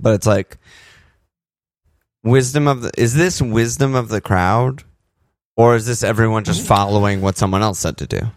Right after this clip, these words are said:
Speaker 1: 'Cause those
Speaker 2: Yes.
Speaker 1: are not the same thing.
Speaker 2: No. And there's, I, I mean, this is kind of what we just, what I was just posing to you, right? Is ownership begets ownership. Like, people see, like, "Oh, well, this guy's thirty percent owned, then he must be a good pick. I put him on my team." Plenty of people are doing that.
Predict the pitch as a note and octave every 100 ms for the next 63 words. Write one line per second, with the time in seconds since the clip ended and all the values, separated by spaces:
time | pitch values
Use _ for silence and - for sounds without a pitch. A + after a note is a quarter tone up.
0 | _ - G2+ C#3 D3+ C#3+ B2 A2+ B2 -
1 | G#2 A#2+ G2 A2 G2+ - _ _ E3+ C#3+
2 | A#2+ - - E3 D3+ C#3+ C#3+ - - E3+
3 | E3 D3 C#3+ D#3+ D#3 D#3+ E3 C#3+ C#3+ C#3
4 | C#3 - C3+ C3 B2+ A#2+ A#2+ F3 E3 C#3
5 | B2+ C3 B2+ A#2 A2 - C#3 B2+ G#2+ A#2
6 | A#2+ B2 B2 A#2 - - - - - _
7 | _ _ _ _ _ _ - F3 F3 -
8 | E3 D3 C#3 C#3+ C3 D3+ C3 B2 - B2+
9 | _ - B2+ - D3 D3+ C3+ D3 C#3 B2+
10 | - E3+ C3+ C3 C#3+ - C#3+ B2 C3+ C3
11 | C3 B2 C3 C3+ C3+ C3+ C3 B2+ A#2+ C3
12 | A#2 A#2+ C3 B2+ A#2+ B2+ A2 A2 G#2+ -
13 | - - C3+ A#2 A2 G#2+ G#2+ G#2+ C3+ -